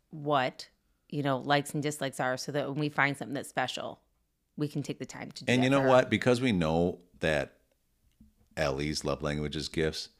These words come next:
Speaker 2: it's okay if we're filling her love tank and if all the other kids, 'cause, you know, most times in our house, other kids show up, "Well, what'd you get? How come I," you know, they almost, you can almost hear it. "How come I didn't get something?"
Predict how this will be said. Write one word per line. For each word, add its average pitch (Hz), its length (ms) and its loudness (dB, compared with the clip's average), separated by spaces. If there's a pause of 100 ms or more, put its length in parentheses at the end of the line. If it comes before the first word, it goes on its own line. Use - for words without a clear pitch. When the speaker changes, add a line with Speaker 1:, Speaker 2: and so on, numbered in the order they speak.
(340)
Speaker 2:
it's 175 180 4
okay 85 540 4
if 71 140 -2
we're 76 100 2
filling 80 320 -2
her 71 120 -2
love 67 260 -2
tank 78 320 -2
and 69 100 -4
if - 100 -6
all 90 140 6
the 80 120 2
other 78 160 2
kids, - 320 -4
'cause, 147 180 0
you 180 60 0
know, 135 140 8
most 160 300 4
times 80 260 2
in 73 80 0
our 78 140 4
house, 62 260 -2
other 85 160 2
kids 76 180 0
show 73 160 2
up, 69 60 2
"Well, 82 80 2
what'd 117 220 8
you 175 60 4
get? - 280 2 (260)
How - 120 6
come 135 180 2
I," 135 100 0
you 107 80 8
know, 90 100 10
they 92 100 8
almost, 90 240 4
you 90 60 0
can 90 100 4
almost 78 320 4
hear 104 280 8
it. 67 120 2 (140)
"How 78 100 -2
come 87 160 2
I 90 80 8
didn't 69 200 4
get 69 100 -2
something?" 62 320 -6